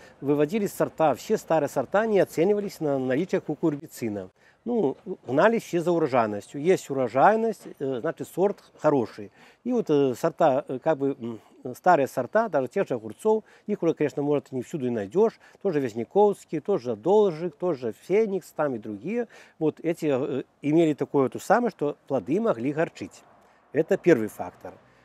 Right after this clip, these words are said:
Следующий фактор. От чего появляется горечь в плодах огурцов и кабачков? Значит, знаете, что, э, вс-, плод, э, от, эм, завязывания до, э, роста, э,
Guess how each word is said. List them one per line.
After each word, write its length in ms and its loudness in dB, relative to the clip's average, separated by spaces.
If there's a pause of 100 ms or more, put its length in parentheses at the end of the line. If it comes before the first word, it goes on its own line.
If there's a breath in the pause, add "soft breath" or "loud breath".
Следующий 540 2
фактор. 460 -2
От 120 -2
чего 320 4
появляется 680 2
горечь 400 -6
в 60 -20
плодах 380 2 (880)
огурцов 540 2
и 60 -2
кабачков? 560 -6 (380 loud breath)
Значит, 320 4
знаете, 380 -2
что, 640 -4 (300 soft breath)
э, 140 -6
вс-, 80 -4
плод, 320 4
э, 300 0
от, 280 4
эм, 500 0
завязывания 800 2
до, 400 4
э, 340 -6
роста, 520 2 (340 soft breath)
э, 280 -6